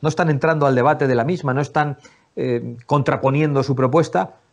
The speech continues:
porque no tienen argumentos. Nosotros lo que hemos planteado, en primer lugar,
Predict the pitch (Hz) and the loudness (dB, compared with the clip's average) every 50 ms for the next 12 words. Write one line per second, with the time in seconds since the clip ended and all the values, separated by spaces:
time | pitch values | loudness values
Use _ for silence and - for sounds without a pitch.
0 | _ _ _ _ - 131 123 - - 131 139 170 185 - - 160 143 131 117 113 | _ _ _ _ 0 0 0 2 2 2 2 2 2 2 2 2 2 2 2 0
1 | 107 101 98 95 95 90 80 - 78 82 120 135 131 165 170 190 175 170 147 170 | 0 -2 -2 -4 -4 -4 -6 -8 -8 -6 -4 -2 -2 2 4 4 6 6 6 4
2 | 160 156 - - 160 151 143 147 156 143 139 127 143 156 185 175 170 156 170 185 | 2 2 0 0 -2 0 2 2 2 2 2 2 0 0 2 2 2 4 2 2
3 | 185 - - | 0 -2 -10